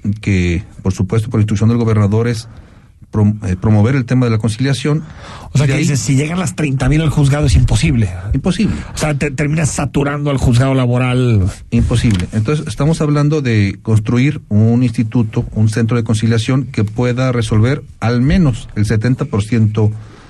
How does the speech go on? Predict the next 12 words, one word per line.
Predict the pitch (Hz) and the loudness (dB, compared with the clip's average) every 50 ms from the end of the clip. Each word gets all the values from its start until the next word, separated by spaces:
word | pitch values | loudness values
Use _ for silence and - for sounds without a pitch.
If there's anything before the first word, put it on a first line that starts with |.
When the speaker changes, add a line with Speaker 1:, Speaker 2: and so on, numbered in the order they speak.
| - - - | -14 -6 -2
Speaker 1:
de | 110 | -2
los | 104 107 | 0 0
conflictos | - 87 104 107 110 123 117 | 2 2 2 2 0 0 0
laborales | 110 95 87 85 78 76 71 65 - - - - - - - - - - - | 0 2 0 -2 -2 -4 -6 -10 -12 -18 -20 -20 -20 -20 -20 -20 -20 -8 -4
por | - 104 | 0 2
la | 107 110 107 | 2 4 4
vía | 107 120 131 139 147 151 160 160 156 - - | 4 4 4 2 0 0 -2 -6 -8 -6 -4
de | 107 | -2
la | 101 95 | -2 0
conciliación. | 90 92 90 - 90 87 82 80 - - 78 - - - - - - - - - - - - - - - - - - - - - - - - - - - - - | -2 -2 -2 -2 -2 -2 -2 -4 -4 -6 -8 -8 -10 -14 -20 -20 -20 -20 -20 -20 -20 -20 -20 -20 -20 -20 -20 -20 -18 -16 -16 -16 -16 -16 -18 -20 -20 -20 -12 -6
Y | - | -2
ahí, | 117 131 160 196 226 226 - | 0 0 2 2 2 0 0